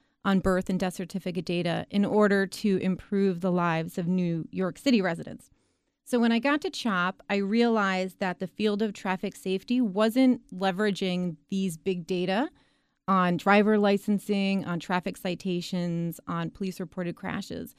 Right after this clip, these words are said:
in the way that it really could to improve what we know about children and adolescents in motor vehicle crashes. So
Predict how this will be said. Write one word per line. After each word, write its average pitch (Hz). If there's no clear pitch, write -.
in 226
the 226
way 233
that 254
it 247
really 196
could 196
to -
improve 190
what 180
we 202
know 180
about 180
children 185
and 185
adolescents 175
in 170
motor 160
vehicle 170
crashes. -
So 233